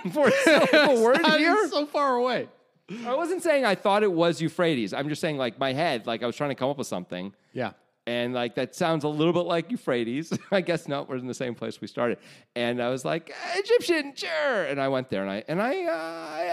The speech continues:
Speaker 1: I was wrong. You know, I'm, I'm happy to admit it. But you making a federal case out of, uh,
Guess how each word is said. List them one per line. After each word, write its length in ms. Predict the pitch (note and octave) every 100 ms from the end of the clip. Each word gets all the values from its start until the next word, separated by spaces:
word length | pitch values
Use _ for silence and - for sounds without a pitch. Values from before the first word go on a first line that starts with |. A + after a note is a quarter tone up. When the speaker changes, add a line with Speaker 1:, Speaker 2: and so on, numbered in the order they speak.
| E4
Speaker 1:
I 40 |
was 160 | G#4+ D4+
wrong. 340 | A4+ - E3+ -
You 80 | D3
know, 80 | C3+
I'm, 180 | D#3 C#3+ -
I'm 140 | D#3
happy 220 | D#3 E3+ E3
to 60 |
admit 180 | E3 G3
it. 120 | B2+
But 240 | B2+ A2+ - _ _ -
you 260 | F#3 F4
making 380 | F4+ D#4 A#3+ F#3+
a 20 |
federal 400 | - F#3+ F#3 F#3+
case 720 | - F#3+ E3+ D2+ - - - _ _ _ _ _ _ _
out 240 | B2 A#2+
of, 280 | A#2+ A2+ F#2+
uh, 340 | A2 G#2 G2